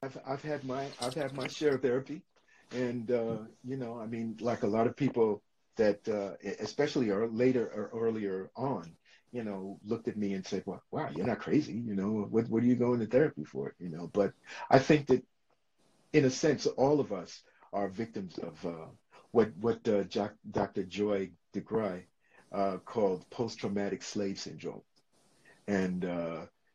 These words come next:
you know, I think that we, we are, have all suffered trauma. And also, uh, let me just, let me just also say that one of the things that, um, I found interesting, and I just found out recently,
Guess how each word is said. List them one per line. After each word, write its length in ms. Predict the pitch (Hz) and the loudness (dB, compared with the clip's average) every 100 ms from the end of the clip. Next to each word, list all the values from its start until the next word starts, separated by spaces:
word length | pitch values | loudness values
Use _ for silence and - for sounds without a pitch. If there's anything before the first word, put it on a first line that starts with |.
| _ | _
you 100 | 107 | -2
know, 140 | 98 95 | -2 -2
I 80 | |
think 240 | 98 123 107 | 0 0 6
that 160 | 104 | 4
we, 280 | 92 113 113 107 | 6 4 6 6
we 260 | 104 113 113 | 2 4 4
are, 160 | 104 - _ _ - _ - | 4 -2 _ _ -20 _ -12
have 320 | - 107 98 - | -8 -8 -10 -2
all 260 | 107 120 123 | 0 2 2
suffered 560 | - - 117 - 95 - - - | 2 2 2 2 -2 -4 -20 -14
trauma. 260 | - 110 113 - | -4 -4 -4 -6
And 140 | 123 | -4
also, 360 | - 185 - 139 | 4 4 6 6
uh, 80 | 117 | 4
let 160 | 156 156 | 2 -4
me 60 | |
just, 420 | 139 139 - - 123 | -2 -2 -2 -8 -2
let 120 | 151 | 0
me 40 | |
just 220 | 135 135 | 0 0
also 300 | - 147 156 | 2 0 0
say 240 | 135 - 104 | -4 -2 -4
that 180 | 101 98 | -4 -6
one 160 | 131 | -6
of 80 | 143 | -4
the 80 | 117 | -6
things 400 | 110 117 113 95 | -6 -10 -8 -8
that, 240 | 107 101 - - - - - | -6 -6 -10 -20 -20 -18 -8
um, 360 | 101 98 98 - _ _ _ _ _ - | -6 -6 -8 -16 _ _ _ _ _ -4
I 120 | 123 | -2
found 380 | 139 - 113 104 | 0 -2 -4 -6
interesting, 480 | 107 131 127 101 98 | -6 -6 -8 -6 -6
and 80 | 95 | -8
I 60 | |
just 280 | 92 110 107 | -4 -4 -4
found 240 | 123 104 98 | -4 -2 0
out 220 | 101 92 | -2 0
recently, 560 | 120 156 98 85 95 | -2 -2 -6 -8 -10